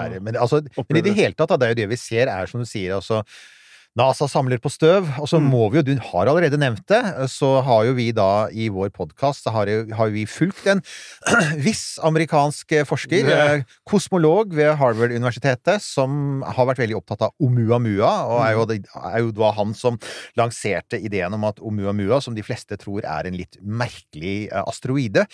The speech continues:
Speaker 2: Mm.
Speaker 1: han mener at dette her er et sammenkrølla solseil fra en
Speaker 2: Ja.
Speaker 1: fremmed sivilisasjon. Det er Avi Loeb vi snakker om, selvfølgelig.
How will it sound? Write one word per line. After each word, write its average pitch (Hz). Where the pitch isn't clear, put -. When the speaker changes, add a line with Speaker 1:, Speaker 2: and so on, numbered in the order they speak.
Speaker 2:
Mm. 120
Speaker 1:
han 110
mener 101
at 104
dette 104
her 98
er 85
et 110
sammenkrølla 98
solseil 123
fra 123
en 131
Speaker 2:
Ja. 165
Speaker 1:
fremmed 110
sivilisasjon. 135
Det 135
er 113
Avi 78
Loeb 101
vi 117
snakker 113
om, 92
selvfølgelig. 95